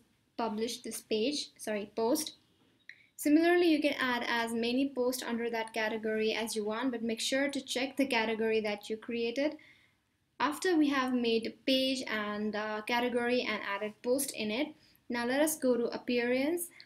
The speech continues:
and go to customize, since all the configuration are done from customize here. Then you need to go to home slider settings. Here you will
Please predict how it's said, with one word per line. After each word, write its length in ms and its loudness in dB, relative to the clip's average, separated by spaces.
and 160 -6
go 140 -2
to 80 0
customize, 600 -2
since 260 -4
all 180 -2
the 80 -6
configuration 760 -4
are 200 -4
done 320 -4
from 180 -10
customize 560 -6
here. 320 0
Then 120 2
you 100 4
need 160 8
to 80 4
go 220 4
to 160 0
home 320 4
slider 420 0
settings. 640 -2
Here 160 -2
you 200 -2
will 140 -8